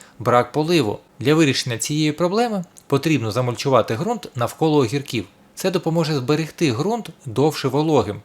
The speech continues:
після поливу. А ще краще на додаток зробити крапельний полив.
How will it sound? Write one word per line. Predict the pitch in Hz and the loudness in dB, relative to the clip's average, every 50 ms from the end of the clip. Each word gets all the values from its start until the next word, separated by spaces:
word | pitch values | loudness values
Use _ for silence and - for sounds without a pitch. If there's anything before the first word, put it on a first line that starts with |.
| _ _ _ | _ _ _
після | - 208 - - 143 | -8 -6 -4 -4 -2
поливу. | - 147 143 135 123 104 92 101 101 - _ _ _ | 0 0 0 2 2 0 -2 -4 -8 -10 _ _ _
А | - 123 120 | -6 -4 -2
ще | - - - 131 | -2 0 0 0
краще | 120 - 143 165 202 226 214 - 123 | 0 0 0 0 0 0 -2 -4 -6
на | 117 107 | -6 -4
додаток | 101 117 113 175 214 214 143 120 - - - | -4 -2 0 0 0 0 0 -2 -4 -8 -8
зробити | 101 110 120 107 120 196 214 - 117 - - _ | -4 -4 -4 -2 -2 -4 -2 -2 -4 -6 -6 _
крапельний | - 127 143 170 - 165 123 110 107 101 | -4 -2 0 0 0 0 -2 -2 -4 -6
полив. | - - 135 151 151 127 101 | -4 -2 -2 0 0 0 -4